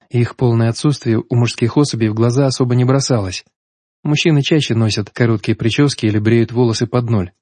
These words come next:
как, например, Иван или Олег. Но выбритая под ноль женщина обычно производит, хм, спорное впечатление. Она что-то сказала, обращаясь непосредственно ко мне. «Лиз, чего она от меня хочет?»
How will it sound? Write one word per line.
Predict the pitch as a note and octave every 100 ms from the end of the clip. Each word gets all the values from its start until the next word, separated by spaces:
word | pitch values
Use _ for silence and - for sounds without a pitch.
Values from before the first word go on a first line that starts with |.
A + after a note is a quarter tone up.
| _
как, | A2 -
например, | A2 A#2 A2 G#2
Иван | A2 C#3 B2+ -
или | A#2+ A2
Олег. | A#2+ G#2+ F#2 _ _ _ _
Но | C#3+ D3+
выбритая | E3 C#3 B2+ B2
под | A#2 B2+
ноль | C#3 B2
женщина | C#3+ D#3 A#2+ G#2+
обычно | A2 C3 - G#2
производит, | A2+ A2+ C3+ A#2+ - _ _ -
хм, | A#2+ G#2+ G2 _ _ _ _
спорное | - D3 A#2+ G2+ G2
впечатление. | A#2 A#2+ B2 C#3 G#2 G2 G#2 _ _ _ _ _ _
Она | A2+ A2+
что-то | A2 A2 A#2
сказала, | - C3+ B2+ G#2+
обращаясь | G2+ A2+ A2 C#3 A#2+
непосредственно | A2+ G#2+ G#2 A2 G#2+ A2+ A2+
ко | - B2+
мне. | A2 F2+ _ _ _ _ _ _ _ _ _ _ -
«Лиз, | A#2+ C#3+ -
чего | - C#3 D#3+
она | D#3
от | A2+
меня | C#3+ C3+
хочет?» | B2+ D#3 - -